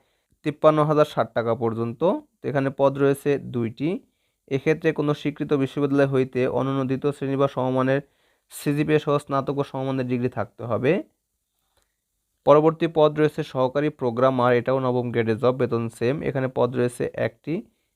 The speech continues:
এক্ষেত্রে কোনো স্বীকৃত বিশ্ববিদ্যালয় হতে স্নাতক সম্পন্ন হতে হবে এবং স্নাতকের ক্ষেত্রে কম্পিউটার সায়েন্স, কম্পিউটার সায়েন্স and ইঞ্জিনিয়ারিং, electrical and electronics engineering, information and communication technology সংশ্লিষ্ট বিষয়ে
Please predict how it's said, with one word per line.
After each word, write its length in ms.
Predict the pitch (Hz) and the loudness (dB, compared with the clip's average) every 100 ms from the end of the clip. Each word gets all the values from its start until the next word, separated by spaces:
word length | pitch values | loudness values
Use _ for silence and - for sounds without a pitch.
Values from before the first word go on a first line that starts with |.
| - | -8
এক্ষেত্রে 400 | 131 127 156 - 151 | -4 -2 -2 -2 -2
কোনো 180 | 147 147 | -2 -4
স্বীকৃত 340 | 143 143 - | -6 -10 -6
বিশ্ববিদ্যালয় 480 | 135 131 139 139 135 | -4 -4 -4 -2 -2
হতে 140 | 135 143 | 0 -2
স্নাতক 380 | - 131 127 135 | -4 -4 -4 -4
সম্পন্ন 420 | - 135 127 131 131 | -6 -8 -6 -4 -4
হতে 220 | 127 110 120 | -4 -6 -2
হবে 260 | 110 131 135 - _ _ _ _ | 0 0 0 -4 _ _ _ _
এবং 200 | - 131 127 | -4 -2 -2
স্নাতকের 500 | - 127 123 143 147 | -4 -4 -2 -2 -2
ক্ষেত্রে 300 | 151 147 156 | -2 -2 -2
কম্পিউটার 460 | 151 135 131 139 143 | -2 -4 -4 -4 -4
সায়েন্স, 380 | - 120 127 147 - | -4 -2 -2 -4 -6
কম্পিউটার 440 | 120 117 127 131 131 | -6 -4 -4 -2 -4
সায়েন্স 400 | - 123 135 139 - | -2 -2 -2 -4 -4
and 220 | 123 123 120 _ _ _ - | 0 0 -2 _ _ _ -8
ইঞ্জিনিয়ারিং, 640 | 143 143 143 143 135 143 151 - | -4 -2 0 2 2 2 0 -4
electrical 680 | 139 143 - 139 135 139 143 | -2 -2 -2 -10 0 0 0
and 180 | - 123 123 | -4 -4 -4
electronics 640 | 139 139 139 143 139 139 - _ | -6 -6 -4 -4 -2 -4 -6 _
engineering, 580 | - 127 131 135 135 151 - | -8 -4 -2 0 0 0 -2
information 680 | 127 120 131 131 139 151 143 - | -8 -6 -4 -2 -2 -2 -2 -2
and 240 | 123 120 120 | -2 -2 -4
communication 540 | 127 131 135 135 - 139 | -4 -4 -2 -4 -4 -6
technology 460 | 131 131 131 131 135 | -6 -6 -4 -4 -4
সংশ্লিষ্ট 440 | 127 123 131 - | -6 -6 -8 -6
বিষয়ে 320 | 127 123 135 | -6 0 0